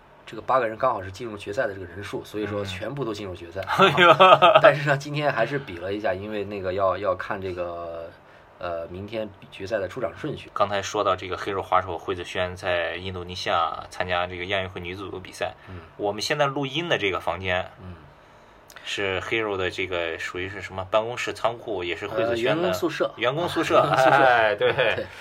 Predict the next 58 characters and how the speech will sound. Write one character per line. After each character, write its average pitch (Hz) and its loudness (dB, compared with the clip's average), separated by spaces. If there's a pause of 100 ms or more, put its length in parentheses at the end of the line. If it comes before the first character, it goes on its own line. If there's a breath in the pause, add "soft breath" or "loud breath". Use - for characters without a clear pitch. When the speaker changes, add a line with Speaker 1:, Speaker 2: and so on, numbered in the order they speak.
(240 loud breath)
Speaker 2:
就 131 -2
在 110 4
惠 - -2
子 98 -4
轩 101 -2
的 101 -2
这 92 -4
个 85 -2
Speaker 1:
对， 147 0
这 - -2
个 170 2
房 135 2
间 143 -2
就 147 -2
是 127 -2
惠 143 -4
子 113 -6
轩 123 -4
平 117 -10
时 123 -8
住 147 -4
的 92 -2
房 82 -12
间。 80 -18 (160)
Speaker 2:
是。 - -10
Speaker 1:
啊， 85 -8 (200)
也 101 -8
是 110 -8
我 107 -4
们， 113 -8 (440 loud breath)
呃， 107 0
安 131 2
排 120 0
给 92 -6
滑 92 -4
手 - -4
住 107 -8
的， 98 -4
因 110 -8
为 117 -8
旁 107 -10
边 117 -8
还 104 -2
有 117 -2
几 113 -8
个 101 -12
房 87 -12
间， 92 -12
呃， 95 -10
还 95 -8
有 104 -6
一 101 -8
些 101 -6
放 104 -10
货 110 -6
的 90 -8
一 87 -10
些 90 -10